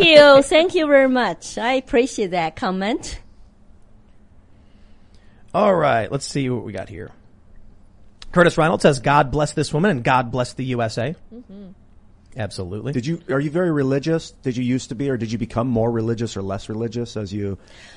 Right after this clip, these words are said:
Speaker 4: you transitioned from China to the United States?
Speaker 1: You know, I, I, I, I'm, I'm just like, I'm like, uh,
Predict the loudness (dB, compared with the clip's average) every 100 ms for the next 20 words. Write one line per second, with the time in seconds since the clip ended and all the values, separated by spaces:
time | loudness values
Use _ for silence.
0 | -18 -8 -4 -4 -4 -4 -6 -6 -4 -4
1 | -4 -6 -6 -8 -10 -10 -10 -12 -18 -8
2 | -4 -2 -2 -4 -14 -20 -14 -12 -6 -6
3 | -6 -6 -6 -2 -2 -4 -6 -4 -4 -6
4 | -8 -6 -8 -8 -6 -4 -2 -2 -2 -2
5 | -2